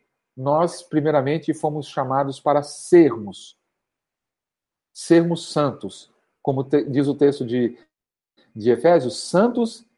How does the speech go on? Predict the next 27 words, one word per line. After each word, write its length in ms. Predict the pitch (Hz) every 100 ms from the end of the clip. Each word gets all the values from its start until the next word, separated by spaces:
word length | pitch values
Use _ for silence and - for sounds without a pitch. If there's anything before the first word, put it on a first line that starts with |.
| _
e 80 | 156
irrepreensíveis. 960 | 175 160 170 170 151 - 98 170 - _ _ _ _ -
E 140 | 147
o 80 | 165
problema 420 | 175 160 214 220
é 60 | 185
quando 340 | 190 202 185
que, 140 | 180
por 220 | 165 170 147
falta 280 | 180 180
de 100 | 156
conhecimento, 840 | 143 160 151 - 123 151 185 170 127
por 140 | 135
falta 280 | 127 160 156
de 120 | 139
discernimento, 920 | 139 175 - 151 135 131 185 175 - - _ _ _ _ _
a 160 | 139 135
gente 300 | 156 165 151
dá 160 | 156
mais 340 | 151 180 202 151
ênfase 520 | 175 160 156 135 147
no 120 | 147 139 _ _ _ _ _
fazer 760 | - 143 127 110 143 185 190 - _ _ _
do 120 | 139
que 120 | 147 151
no 100 | 156
ser. 320 | - 92